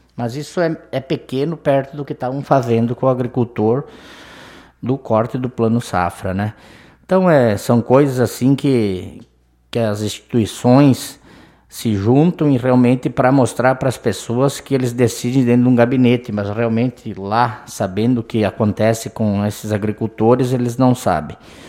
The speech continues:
Então, queria dizer que, nem preciso te dizer que nós somos sempre, ah, favorável a qualquer apoio aqui ao sindicato, à Emater, enfim,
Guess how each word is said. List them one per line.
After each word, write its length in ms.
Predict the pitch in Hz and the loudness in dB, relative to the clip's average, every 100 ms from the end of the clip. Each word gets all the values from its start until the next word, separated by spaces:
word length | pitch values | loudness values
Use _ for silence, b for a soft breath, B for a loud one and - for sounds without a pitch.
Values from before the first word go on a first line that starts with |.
| B B B B B | B B B B B
Então, 200 | 151 165 | 0 0
queria 260 | 160 151 | 2 0
dizer 220 | 127 120 135 | 2 0 -2
que, 440 | 131 117 98 90 B B B | -2 -2 -2 -6 B B B
nem 160 | 117 123 | -2 0
preciso 340 | 120 - 123 | -2 -4 -2
te 120 | 127 | 0
dizer 320 | 101 95 117 | -2 2 2
que 100 | - | 2
nós 240 | 117 107 113 | 0 2 0
somos 340 | - 110 104 | -4 -4 -4
sempre, 300 | - 117 117 | -2 -2 0
ah, 300 | 104 95 95 - | -2 -2 -6 -10
favorável 680 | - 101 98 92 110 113 107 - B B B B B - | -6 -2 0 0 0 0 -2 -8 B B B B B -8
a 100 | 104 | -2
qualquer 400 | 110 98 - 113 | -2 -2 -2 -2
apoio 420 | - 107 110 107 | -2 0 2 2
aqui 300 | - 104 104 | -2 -6 -4
ao 160 | 98 | -4
sindicato, 880 | 107 - 104 92 98 110 120 - 98 | -4 -2 -4 -2 -2 2 2 0 -6
à 40 | |
Emater, 480 | 92 90 - 107 110 | -4 -6 -4 -2 0
enfim, 460 | 107 - 107 117 | -2 -4 -2 -2